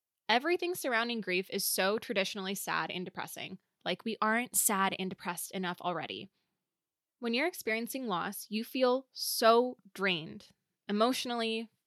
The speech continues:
physically, and mentally, just like a long day in the sun.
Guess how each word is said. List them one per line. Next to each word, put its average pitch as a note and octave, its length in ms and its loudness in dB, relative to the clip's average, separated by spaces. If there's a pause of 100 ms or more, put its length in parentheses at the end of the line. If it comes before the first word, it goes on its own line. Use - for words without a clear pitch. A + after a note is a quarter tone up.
physically, A3+ 760 0
and A3+ 240 4
mentally, F#3+ 500 -2 (360)
just A#3+ 260 4
like A3+ 200 0
a G3+ 60 0
long F#3+ 260 0
day F3+ 160 0
in E3+ 100 -2
the E3+ 60 -6
sun. D3 400 -6